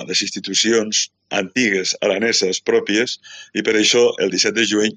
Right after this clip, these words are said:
és la festa d'Aran, la Festa d'Aran, que avui mateix se commemora. I es commemora,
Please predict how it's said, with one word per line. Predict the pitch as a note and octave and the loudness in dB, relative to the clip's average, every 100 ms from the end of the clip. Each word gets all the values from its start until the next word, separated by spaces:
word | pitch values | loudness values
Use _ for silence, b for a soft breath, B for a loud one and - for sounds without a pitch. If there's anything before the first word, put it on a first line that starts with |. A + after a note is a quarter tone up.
| _ | _
és | F#2+ G2+ - | -2 0 0
la | G2 F2+ | 0 -2
festa | F#2 - G2 G2 | -2 -2 -2 -4
d'Aran, | - F2+ F#2 E2+ - | -4 -2 -2 -4 -12
la | - F#2 | -10 -2
Festa | G2 - G2 | -2 0 2
d'Aran, | G#2+ G2+ G2+ B B B | 2 2 -2 B B B
que | - A2 | -2 2
avui | A2+ A#2 G2 | 4 2 0
mateix | A#2 A2 A2 - | 0 2 2 0
se | - | -2
commemora. | F#2+ F#2 G#2 F#2 - - B B B B | -2 0 2 2 -2 -14 B B B B
I | - | -4
es | - | -2
commemora, | A#2+ A2+ C#3 C3 | 0 0 0 2